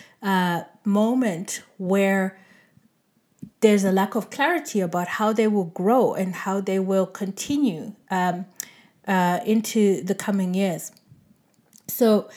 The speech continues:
I think it's also just gaining from that stagnation from other platforms, in that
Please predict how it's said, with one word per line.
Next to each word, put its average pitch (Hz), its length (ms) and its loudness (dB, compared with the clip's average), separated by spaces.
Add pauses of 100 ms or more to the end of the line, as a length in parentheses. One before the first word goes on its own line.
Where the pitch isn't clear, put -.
(240)
I 226 80 0
think 294 180 0
it's 294 160 0
also 220 280 0
just 185 340 -6
gaining 214 420 -2
from 170 340 -8
that 160 280 -8
stagnation 170 640 -6
from 180 240 -8
other 185 200 -4
platforms, 208 720 -6 (360)
in 190 200 -4
that 185 420 -6